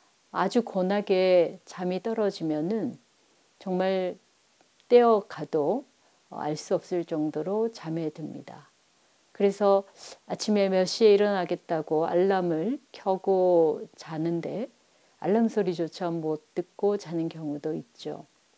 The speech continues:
그러면 소리가 없었던 건 아닌데 소리를 듣지 못하는 거는 왜 그럴까요? 바로 그건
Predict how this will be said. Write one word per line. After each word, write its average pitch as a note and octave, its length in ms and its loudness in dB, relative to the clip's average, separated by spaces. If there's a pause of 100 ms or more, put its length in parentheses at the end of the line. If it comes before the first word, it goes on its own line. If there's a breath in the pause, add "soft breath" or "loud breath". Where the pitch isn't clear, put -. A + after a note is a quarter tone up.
(840 soft breath)
그러면 G#3+ 480 2
소리가 A#3+ 420 2
없었던 F3+ 540 -4
건 F3+ 220 -4
아닌데 E3+ 680 -6 (520 soft breath)
소리를 A3 420 2
듣지 G#3 320 -6
못하는 F3+ 540 -4
거는 E3 340 -4
왜 D#3+ 140 -2
그럴까요? D#3+ 720 -10 (1200 soft breath)
바로 F#3+ 260 4
그건 G3 640 2